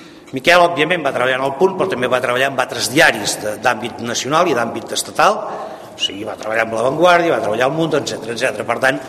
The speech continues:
el bagatge d'en Miquel és important. Com a fotògraf també li va agafar,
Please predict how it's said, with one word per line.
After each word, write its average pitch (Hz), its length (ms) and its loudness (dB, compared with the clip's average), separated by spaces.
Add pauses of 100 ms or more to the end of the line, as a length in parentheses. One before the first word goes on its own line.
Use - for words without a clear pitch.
(220)
el 131 80 4
bagatge 147 400 0
d'en 135 160 0
Miquel 131 300 0
és 117 100 -4
important. - 460 -10 (500)
Com 156 160 4
a 156 80 0
fotògraf 185 500 4
també 160 300 2
li 165 100 2
va 151 80 2
agafar, 156 300 0